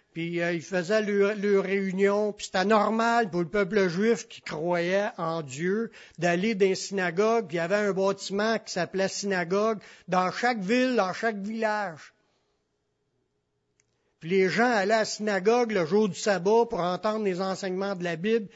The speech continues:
des rabbins. Mais Jésus, lui, il se promenait de ville en village d'une manière itinérante, mais il allait dans les synagogues le jour du sabbat, puis il prêchait l'enseignement de la nouvelle alliance.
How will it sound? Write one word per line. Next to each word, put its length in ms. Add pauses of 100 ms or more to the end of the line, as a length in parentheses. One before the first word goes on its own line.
(140)
des 200
rabbins. 500 (880)
Mais 180
Jésus, 560
lui, 260 (140)
il 140
se 80
promenait 680
de 120
ville 320
en 140
village 520
d'une 220
manière 380
itinérante, 760 (100)
mais 500 (300)
il 80
allait 260
dans 60
les 120
synagogues 640
le 160
jour 200
du 80
sabbat, 500
puis 100
il 60
prêchait 540 (420)
l'enseignement 960
de 80
la 100
nouvelle 400
alliance. 800